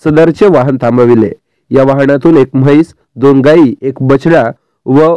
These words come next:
वाहन पकडून दोन लाख बेचाळीस हजार व टाटा पिकअप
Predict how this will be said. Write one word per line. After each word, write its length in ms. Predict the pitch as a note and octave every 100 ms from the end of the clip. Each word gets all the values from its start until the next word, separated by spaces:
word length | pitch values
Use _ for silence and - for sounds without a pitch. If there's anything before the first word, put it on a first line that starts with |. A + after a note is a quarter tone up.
| -
वाहन 440 | C3 C3+ C#3 E3+
पकडून 500 | F3 D#3+ E3+ C3 B2 C#3+ _ _
दोन 320 | A#2+ C#3+ D#3+ E3
लाख 140 | E3 -
बेचाळीस 520 | C3 B2+ D#3 D#3 D3+
हजार 280 | D#3+ E3 A2+
व 140 | B2 C3
टाटा 280 | B2+ B2+ D3+
पिकअप 360 | D#3 D#3 D#3+